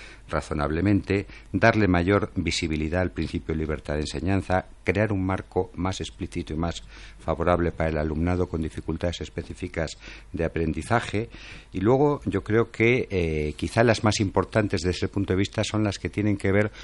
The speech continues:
con uno de los pivotes de la reforma, a mí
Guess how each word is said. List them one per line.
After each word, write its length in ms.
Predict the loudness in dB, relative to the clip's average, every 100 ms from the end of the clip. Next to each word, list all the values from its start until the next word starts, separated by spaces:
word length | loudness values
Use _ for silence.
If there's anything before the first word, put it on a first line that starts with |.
| -18 -6
con 180 | 0 4
uno 180 | 6 6
de 100 | 4
los 180 | 2 2
pivotes 480 | 0 2 4 2
de 100 | 2
la 100 | 0
reforma, 640 | 0 0 2 4 4 2 0 -10 -4
a 100 |
mí 120 | 0